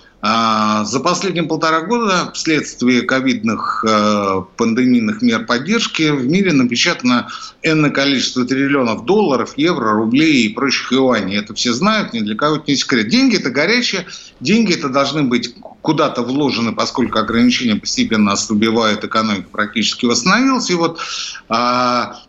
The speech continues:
первый, а, ну, скажем, а, первым зримым следствием, а, этой безумной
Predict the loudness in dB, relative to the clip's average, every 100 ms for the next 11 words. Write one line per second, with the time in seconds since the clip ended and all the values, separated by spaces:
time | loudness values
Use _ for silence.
0 | _ 2 2 2 0 0 -2 -10 -4 0
1 | 2 2 -2 -2 -4 -4 -6 -2 2 2
2 | 0 -2 -4 0 0 2 -2 0 0 2
3 | 0 0 0 0 0 -6 -2 0 2 4
4 | 4 4 2 0 -2 -2 0 0 0 2
5 | 4 4 2 0